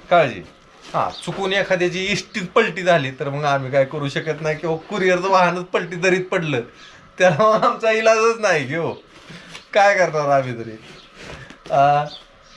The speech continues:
ही अशी कंडिशन असते कधी कधी, मज्जा होत असते कधी कधी जीवनामध्ये. काय नाही, समजून घ्या तुम्ही बी मला.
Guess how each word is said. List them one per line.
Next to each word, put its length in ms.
ही 60
अशी 280
कंडिशन 480
असते 260
कधी 380
कधी, 240
मज्जा 360
होत 200
असते 300
कधी 240
कधी 200
जीवनामध्ये. 880
काय 180
नाही, 360
समजून 360
घ्या 120
तुम्ही 320
बी 80
मला. 340